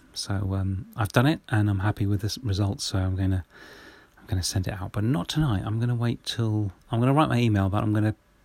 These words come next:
send it out tomorrow morning because it's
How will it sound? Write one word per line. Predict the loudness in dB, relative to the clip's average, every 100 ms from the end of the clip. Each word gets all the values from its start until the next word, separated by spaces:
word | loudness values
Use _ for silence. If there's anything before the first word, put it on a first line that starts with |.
| _
send | -2 0
it | 0
out | -2
tomorrow | -2 0 2
morning | 4 4 2 -2 -8 -20 -20 -20 -20 -20 -20 _ -14
because | -4 0 2 0 -2 -4 -6 -8 -10
it's | -8 -6 -6